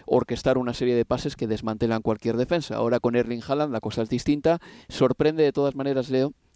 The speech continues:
que el noruego esté tan poco participativo últimamente. No tocó la pelota ni en veinte ocasiones, eh, quince creo que fueron.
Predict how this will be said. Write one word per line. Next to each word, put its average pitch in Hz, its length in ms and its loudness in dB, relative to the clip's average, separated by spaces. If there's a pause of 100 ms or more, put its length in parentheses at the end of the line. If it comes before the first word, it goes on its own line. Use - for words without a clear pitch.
(160)
que 117 140 0
el 113 80 0
noruego 123 320 4
esté 127 200 0
tan 123 400 -4
poco 135 280 0
participativo 131 840 -2
últimamente. 120 640 -2
No 143 120 0
tocó 175 240 4
la 147 80 4
pelota 151 320 -2
ni 123 180 -2
en 117 100 -4
veinte 139 280 2
ocasiones, 113 640 -2
eh, 143 40 0
quince 180 460 -4
creo 117 180 0
que 117 100 -2
fueron. 147 300 2